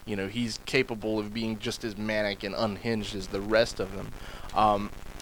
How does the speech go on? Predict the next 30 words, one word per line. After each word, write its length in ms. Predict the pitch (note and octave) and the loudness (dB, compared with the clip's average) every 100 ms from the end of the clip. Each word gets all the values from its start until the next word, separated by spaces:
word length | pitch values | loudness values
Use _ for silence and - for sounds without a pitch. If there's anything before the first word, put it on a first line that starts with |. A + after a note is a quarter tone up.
| - | 0
but 160 | C#3+ C3 | 2 6
what 200 | D3 D3+ | 6 6
works, 380 | D#3+ F#3+ - - | 6 6 4 0
I 100 | D3+ | 2
think, 300 | - G3 D#3 - - | 4 4 2 -4 -6
you 100 | D#3+ C#3 | 0 4
know, 220 | B2+ A#2 - - - - - | 4 2 -4 -10 -10 -10 0
more 260 | C#3 D#3 F3 | 6 8 8
so 300 | - E3 C#3+ | 8 8 8
than, 300 | B2+ A#2+ A2+ A2+ | 6 2 2 2
than 160 | A2+ | 2
Wahlberg's 600 | A2 A2 B2 B2 A#2+ G#2+ | 4 6 8 6 4 0
isolated 680 | - G2+ A2+ A2+ G#2 G2+ G2+ | 0 2 2 0 0 0 -2
performance 600 | G#2+ G2+ G2+ G2+ G#2 G#2 | -4 -6 -4 -4 -4 -6
is 160 | - G#2+ | -6 -6
just 220 | A#2 - | -6 -2
the 60 | C3 | 0
dynamic 520 | G#2 G#2+ A2 A#2 G2+ | 2 2 2 2 0
between 300 | G#2+ G#2+ G2+ | -6 -6 -6
Ferrell 380 | - G#2 A2 G#2+ | -2 2 2 2
and 100 | G#2+ | 0
Wahlberg, 500 | G#2+ G#2 G#2+ G#2 G2+ - - - - | 4 4 2 0 -2 -6 -10 -10 -4
because 280 | C3 B2 A#2 | 2 2 6
I, 140 | C3 | 4
they 300 | C3 C3 C#3 | 4 4 6
don't 160 | D#3+ D#3 | 6 6
have 180 | D3+ C#3+ | 6 6
any 140 | C#3+ | 4
scenes, 520 | - - C#3+ C3+ B2 | 0 0 2 2 0
I, 160 | - A#2 | 0 -2